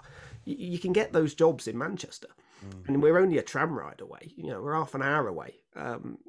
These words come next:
Speaker 1: and for most people, that's a short commute these days.
Speaker 2: Mm.
Speaker 1: So I think theoretically, places like Rochdale and Oldham should be easy to say, "Could I move there? Could I,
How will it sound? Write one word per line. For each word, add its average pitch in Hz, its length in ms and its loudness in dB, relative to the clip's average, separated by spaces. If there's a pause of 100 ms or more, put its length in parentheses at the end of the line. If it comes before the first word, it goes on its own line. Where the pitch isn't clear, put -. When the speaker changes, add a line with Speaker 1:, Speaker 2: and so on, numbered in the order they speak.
Speaker 1:
and 147 100 -10
for 147 120 -6
most 147 260 2
people, 95 320 -8
that's 113 200 -6
a 147 40 -8
short - 320 -4
commute 131 340 -6
these - 220 -16
days. - 320 -18 (320)
Speaker 2:
Mm. - 120 -20 (320)
Speaker 1:
So 143 120 0
I 147 60 2
think 156 200 0
theoretically, 143 760 2
places 139 420 0
like 123 140 -6
Rochdale 131 500 -4
and 101 100 -4
Oldham 143 360 -2
should - 260 -6
be 123 180 -2
easy 170 380 -4 (320)
to 139 80 -4
say, 127 420 0 (520)
"Could - 160 0
I 139 100 4
move 139 360 4
there? - 260 -16 (300)
Could 139 100 -2
I, 135 160 0